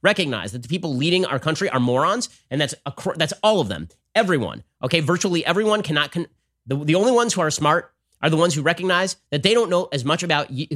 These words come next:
as much as you do about how to lead your own life. And aside from taking basic protective measures to protect the vulnerable, and aside from making sure that the resources that should have been available originally are now available to hospitals, because this is all government exists to do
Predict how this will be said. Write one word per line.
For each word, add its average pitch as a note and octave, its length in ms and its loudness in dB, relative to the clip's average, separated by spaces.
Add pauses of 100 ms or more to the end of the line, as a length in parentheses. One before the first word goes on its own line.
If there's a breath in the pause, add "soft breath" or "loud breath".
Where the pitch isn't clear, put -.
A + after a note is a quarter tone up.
(280)
as C#3+ 100 0
much G3+ 220 2
as C#3+ 180 0
you F#3+ 160 4
do G#2 300 -2 (140 loud breath)
about D3+ 180 0
how F3 160 2
to F3 80 -4
lead D#3+ 340 -2
your D#3 240 0
own C#3+ 160 2
life. G2+ 340 -4 (300 soft breath)
And D3+ 80 0
aside G3+ 180 2
from F#3 140 -2
taking D3 260 -2
basic F3+ 380 -2
protective D#3 360 -2
measures D#3 320 0
to C#3 100 -10
protect D3 340 -4
the C#3 60 -2
vulnerable, E3 600 0 (260 soft breath)
and D3+ 120 0
aside D#3+ 320 0
from E3+ 100 -2
making D#3 240 0
sure F3 220 -2
that D3+ 120 -2
the C#3+ 80 -2
resources F3+ 600 -2 (380)
that D3 200 0
should - 160 2
have G3+ 60 2
been F#3+ 120 2
available D#3+ 420 0
originally F3 440 2
are C3+ 100 -2
now C#3 260 0
available D#3 380 0
to C#3 140 -2
hospitals, D3 580 -2 (220)
because C3+ 180 -2
this D3+ 120 0
is C3 80 0
all D#3+ 220 2
government D#3+ 280 2
exists C3+ 300 -2
to C#3 140 -4
do E3 280 0